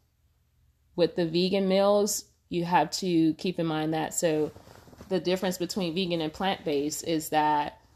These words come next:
your vegan meals can actually have non-plant additives added to them,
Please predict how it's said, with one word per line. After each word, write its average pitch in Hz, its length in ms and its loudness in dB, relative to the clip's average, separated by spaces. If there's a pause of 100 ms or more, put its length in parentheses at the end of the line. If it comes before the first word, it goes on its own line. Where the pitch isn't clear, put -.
(100)
your 170 220 0
vegan 175 380 0
meals 160 240 0
can 151 180 -6
actually 156 400 0
have 156 460 2
non-plant 165 1000 -2 (100)
additives 156 640 2
added 151 500 0
to 170 240 0
them, 190 360 0